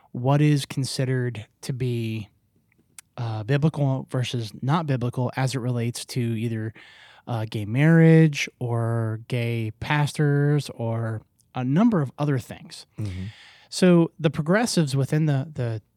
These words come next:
Speaker 1: the church, they, they tried for several years to try to find a way to stay unified as one church and, and move forward. But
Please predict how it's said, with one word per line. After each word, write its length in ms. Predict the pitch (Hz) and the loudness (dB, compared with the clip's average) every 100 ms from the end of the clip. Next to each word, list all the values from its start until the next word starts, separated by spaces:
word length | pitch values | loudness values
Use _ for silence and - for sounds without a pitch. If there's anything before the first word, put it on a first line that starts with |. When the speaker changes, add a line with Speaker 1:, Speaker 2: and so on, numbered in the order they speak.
| - | -12
Speaker 1:
the 60 | 131 | -6
church, 640 | - 226 247 - - - - _ _ _ _ _ - _ - | -4 -2 -4 -4 -6 -6 -16 _ _ _ _ _ -20 _ -6
they, 120 | 143 | -2
they 160 | 147 | 0
tried 300 | 151 - 294 | 0 0 -2
for 100 | 175 | -2
several 400 | 156 - 180 180 | -4 2 2 6
years 380 | 151 127 135 123 | 4 4 2 2
to 80 | - | -2
try 220 | - 135 | -4 -2
to 80 | 127 | -2
find 260 | - 127 127 | -2 -2 0
a 60 | |
way 160 | 113 120 | -2 -4
to 80 | 113 | -4
stay 180 | - 120 | -6 -6
unified 680 | 113 113 117 117 123 123 113 | -6 -4 -4 -2 -2 -2 -4
as 160 | - | -6
one 160 | 117 117 | -6 -4
church 400 | - 117 127 - | -4 -6 -6 -6
and, 160 | 104 - | -8 -8
and 140 | 117 | -6
move 160 | 113 117 | -4 -4
forward. 460 | - 117 135 160 - - - - - - | -4 -2 0 -2 -6 -20 -20 -20 -20 -10
But 140 | - | -4